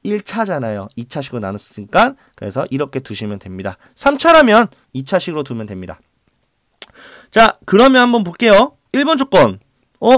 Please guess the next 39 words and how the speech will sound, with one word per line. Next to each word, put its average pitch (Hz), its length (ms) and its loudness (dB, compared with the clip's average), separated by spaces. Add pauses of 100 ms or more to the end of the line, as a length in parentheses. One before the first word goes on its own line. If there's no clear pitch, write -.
(120)
F에다가 226 540 2
마이너스 175 400 2
일을 175 200 -4
대입했더니 143 560 -4
십이 254 300 -2
나왔다라는 185 600 0
의미가 131 300 -2
되겠죠? 120 440 0 (440)
두 127 120 -4
번째, 170 720 2
F에다가 175 480 2
사를 139 400 0
대입했더니 151 840 -4
마이너스 110 340 -6
삼이 156 180 -10
나왔다. 110 440 -6 (340)
그럼 240 200 -2
그대로 262 400 2
대입을 208 300 2
하-, 226 100 2
하면 247 280 -4
됩니다. 143 680 -2 (440)
그럼 185 180 0
일 240 120 2
번 285 160 6
조건에 254 320 2
의해서, 185 400 2
이 151 180 -4
번 190 160 0
조건에 180 380 -4
의해서 147 280 -2
뭐가 131 300 -4
나오냐면 151 580 0 (280)
십이라는 208 600 -2
값은 214 460 -2
여기 127 200 -4
다 120 200 -2
없어질 110 380 -8
거다. 95 340 -14